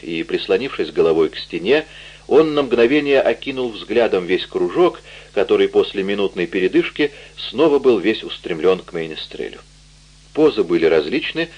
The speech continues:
но свидетельствовали о напряженном внимании. Как он любил их, этих людей, отдавших все свое существо служению революционному идеалу, людей, жизнь которых, бурную и изломанную,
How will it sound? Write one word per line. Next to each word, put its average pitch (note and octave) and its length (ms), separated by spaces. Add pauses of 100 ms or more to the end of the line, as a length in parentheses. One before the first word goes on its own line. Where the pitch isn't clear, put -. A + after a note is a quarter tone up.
(220)
но F2 220
свидетельствовали G#2 960
о F#2+ 140
напряженном F#2 680
внимании. D#2+ 580 (760)
Как C#3 300
он C3 300
любил G2 520
их, - 340 (380)
этих - 300
людей, E2 600 (340)
отдавших F2+ 800 (120)
все D#3 240
свое C#3+ 360
существо - 720
служению G2+ 760
революционному F#2 960
идеалу, E2 600 (420)
людей, G#2 600
жизнь B2+ 400
которых, E2+ 560
бурную A#2+ 540
и F#2 200
изломанную, G2+ 800